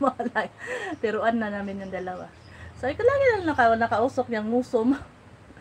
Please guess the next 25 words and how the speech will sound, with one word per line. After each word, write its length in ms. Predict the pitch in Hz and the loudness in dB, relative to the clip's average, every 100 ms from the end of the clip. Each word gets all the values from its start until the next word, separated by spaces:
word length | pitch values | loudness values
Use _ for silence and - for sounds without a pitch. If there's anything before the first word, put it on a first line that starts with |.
| - | -20
<laughs> 720 | - - - - 403 370 - | -20 -20 -16 -14 -12 -10 -6
Kasama 320 | 254 269 285 | 2 4 4
talaga 320 | 294 269 254 | 2 0 2
yun, 240 | 240 190 196 | 0 -2 -6
kape 240 | 202 202 | -8 -8
kami. 320 | 208 180 165 156 - - - 156 - - - 269 269 254 - | -8 -8 -10 -12 -20 -20 -20 -20 -20 -20 -18 -16 -16 -18 -10
So, 80 | |
minsan, 320 | 220 247 269 269 | -6 -4 -2 0
"Dito 240 | 277 302 | -2 -2
tayo 160 | 294 285 | -4 -4
pupwesto." 400 | 269 285 247 - 247 180 156 160 | -4 -8 -8 -6 -6 -6 -10 -14
<laughs> 280 | - - - | -16 -6 2
Di 80 | 269 | 2
ba, 80 | |
magkakape 480 | 269 247 233 226 233 | 4 2 0 -2 -2
kayo. 240 | 233 226 196 | 0 0 -2
Tapos 160 | 170 | -6
sabi 160 | 185 190 | -6 -6
niya, 160 | 185 165 - - 262 | -8 -12 -16 -10 -6
"Dito 160 | 320 | -4
tayo 160 | 311 302 | -4 -4
pupwesto 480 | 269 269 - 262 233 | -4 -6 -4 -6 -6
kasi 320 | 214 240 208 | -4 -4 -4
alam 320 | - 247 285 | -6 -4 -2
na, 160 | 190 | -2